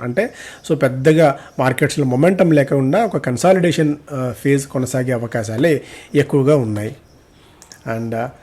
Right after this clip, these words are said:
Trent all time high హిట్ చేసింది, ఆ,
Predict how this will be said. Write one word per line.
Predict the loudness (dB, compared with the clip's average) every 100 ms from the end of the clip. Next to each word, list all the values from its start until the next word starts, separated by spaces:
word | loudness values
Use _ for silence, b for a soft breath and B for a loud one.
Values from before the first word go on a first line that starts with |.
| b b b 4
Trent | 6 6 6
all | 2 0 -2 0
time | 2 2
high | 2
హిట్ | 0 0 0
చేసింది, | 0 0 0 2 2 0 -4
ఆ, | -2 0 2 2 0 -2